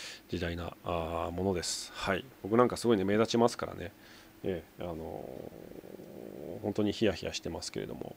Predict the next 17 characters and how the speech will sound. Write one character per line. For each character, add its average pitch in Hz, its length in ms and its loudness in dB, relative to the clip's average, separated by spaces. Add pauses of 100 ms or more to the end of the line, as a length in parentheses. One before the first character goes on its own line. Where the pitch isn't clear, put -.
(220)
は 85 200 0
い。 - 140 -8 (2500)
と 90 100 -4
い 87 120 -4
う 85 60 -4
わ 90 100 0
け 90 100 -4
で 50 180 -4 (1400)
ご - 100 -8
ざ - 120 -10
い 52 40 -12
ま - 140 -12
し - 60 -6
た。 - 100 -10 (1200)
い - 180 -10
や - 80 -12 (2750)
ー。 92 40 -10